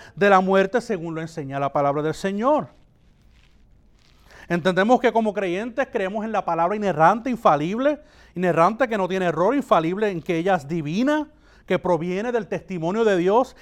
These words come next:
y es a ella la que vamos, a que nos hable de este tema. Y nos está diciendo que debemos de tener esperanza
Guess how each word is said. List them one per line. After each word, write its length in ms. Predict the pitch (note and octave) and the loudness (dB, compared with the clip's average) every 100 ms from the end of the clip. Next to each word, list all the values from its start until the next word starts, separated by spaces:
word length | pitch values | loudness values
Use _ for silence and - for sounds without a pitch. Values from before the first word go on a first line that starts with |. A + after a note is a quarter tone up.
| - | -12
y 80 | F3 | -2
es 80 | G3 | 0
a 180 | A#3 C4+ | 4 4
ella 160 | C#4+ | 4
la 80 | C#4+ | 2
que 120 | C4+ | 2
vamos, 340 | C#4 D4+ D4+ F3+ | -2 -2 -4 -8
a 80 | F3 | -8
que 100 | E3 | -8
nos 160 | D3+ | -4
hable 460 | F3+ A#3 A3 C#3 C3 _ _ _ | -2 -2 -2 -8 -12 _ _ _
de 120 | D3+ | -12
este 200 | D3+ - | -12 -10
tema. 380 | F3 G#3 A#3+ C3+ _ _ _ _ _ _ _ _ _ _ _ _ _ _ _ _ _ _ | -8 -8 -10 -12 _ _ _ _ _ _ _ _ _ _ _ _ _ _ _ _ _ _
Y 80 | D#3+ | -8
nos 80 | D#3 | -8
está 180 | C#3+ F#3+ | -4 -4
diciendo 560 | G#3 - F#3 F3+ G3+ | -4 -6 -6 -6 -6
que 140 | G3 D#3 | -8 -6
debemos 380 | C#3 C#3+ F#3 F#3 | -6 -6 -6 -6
de 100 | E3+ | -6
tener 260 | D3 F#3 | -8 -12
esperanza 840 | F3+ - C#3 C3 F3 A3+ - C#3+ | -14 -14 -14 -10 -8 -8 -6 -6